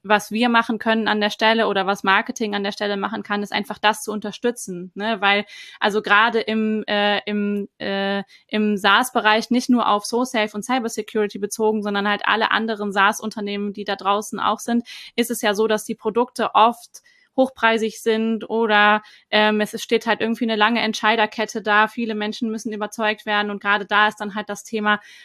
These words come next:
Brand Awareness so wichtig, ne? Also, ähm,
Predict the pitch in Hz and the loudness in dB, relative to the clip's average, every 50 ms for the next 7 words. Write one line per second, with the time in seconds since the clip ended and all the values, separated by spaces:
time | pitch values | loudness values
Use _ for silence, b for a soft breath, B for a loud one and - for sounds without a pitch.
0 | B B _ 220 214 220 220 240 226 - - 202 185 214 208 226 226 214 214 202 | B B _ 4 4 6 6 4 2 0 -2 0 2 2 2 4 2 0 -2 -4
1 | - 233 196 185 233 262 254 - - 214 233 233 - - 208 214 233 233 - 202 | -6 -6 -2 -2 0 -2 -2 -2 -2 -2 -2 -4 -4 -4 -2 0 0 0 0 0
2 | 202 185 208 202 208 B B B B B B - - 208 208 202 208 208 208 208 | 0 0 0 -2 -4 B B B B B B -6 -2 -2 0 0 0 0 0 -2
3 | 208 - | -2 -6